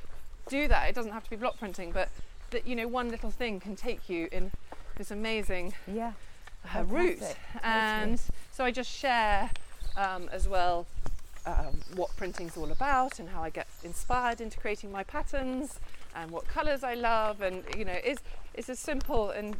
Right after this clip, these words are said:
Speaker 1: basic book, but I just sort of felt the need to, um, put it out there. And again,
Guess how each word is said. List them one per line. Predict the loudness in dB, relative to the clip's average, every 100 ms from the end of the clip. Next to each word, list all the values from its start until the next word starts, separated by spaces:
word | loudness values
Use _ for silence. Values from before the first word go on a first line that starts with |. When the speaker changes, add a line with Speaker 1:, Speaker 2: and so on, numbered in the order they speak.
| -4
Speaker 1:
basic | -2 -2 -4 0
book, | 2 4
but | 2
I | -2
just | -2 -6
sort | -6
of | -6 -8 -10 -14 -2
felt | 0 0
the | 0
need | -4 -4
to, | -6 -4 -4 -4 -4 -10 -8 0
um, | 4 4 4 0 -8 -12 -10 -8
put | -8 -4
it | 0
out | 2 2
there. | 2 2 0 -6 -14 -4 -2 -2
And | -2
again, | 0 4 4 4